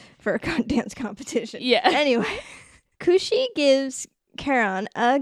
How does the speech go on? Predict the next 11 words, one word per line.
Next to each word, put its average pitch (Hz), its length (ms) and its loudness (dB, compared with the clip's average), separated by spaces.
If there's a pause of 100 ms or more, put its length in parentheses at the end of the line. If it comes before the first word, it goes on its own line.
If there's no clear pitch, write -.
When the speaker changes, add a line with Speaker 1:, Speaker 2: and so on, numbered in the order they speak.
(120)
Speaker 1:
gift 190 640 -6
of 208 300 -2
a 208 180 2
beautiful 254 500 0
crystal 285 520 2
ashtray 202 920 -6 (240)
so 247 240 2
that 240 240 4
he'll 233 260 2
quit - 340 -2
smoking. 190 640 -6